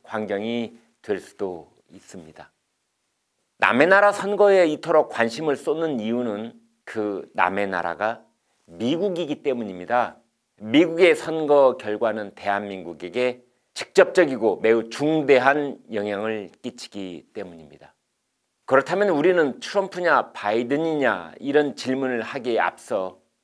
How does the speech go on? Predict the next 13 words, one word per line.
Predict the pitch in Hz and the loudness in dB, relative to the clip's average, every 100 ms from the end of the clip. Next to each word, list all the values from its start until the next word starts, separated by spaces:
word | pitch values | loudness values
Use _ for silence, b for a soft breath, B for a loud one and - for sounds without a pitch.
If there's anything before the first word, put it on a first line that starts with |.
| _ | _
우리는 | 117 160 214 220 147 - _ _ _ _ _ _ _ _ b b | 2 4 6 6 4 -4 _ _ _ _ _ _ _ _ b b
어떤 | b 113 160 - 233 226 175 113 | b 2 2 4 4 4 0 -2
미국 | 139 160 - | 0 0 -4
대통령을 | - 104 - 117 107 117 151 - _ _ | -10 -12 -6 -4 -2 -2 -4 -6 _ _
기다리는가? | - 107 101 98 82 73 69 69 _ _ _ _ _ _ _ | -6 0 0 0 -10 -14 -18 -20 _ _ _ _ _ _ _
이런 | - 123 143 175 175 | -6 2 4 4 2
질문에 | 117 - 117 110 131 131 - | -6 -6 -4 -2 -2 -4 -8
먼저 | - 104 110 117 110 - | 2 2 4 2 2 0
대답을 | - 101 98 95 95 | -6 -2 -2 0 -8
해야 | 87 92 87 | -6 -6 -6
합니다. | 78 90 82 80 - B B B | -8 -12 -12 -12 -14 B B B
나는 | 117 170 202 127 - _ _ | 4 6 4 4 -6 _ _
어떤 | - 143 - 220 214 170 | 4 4 6 6 6 2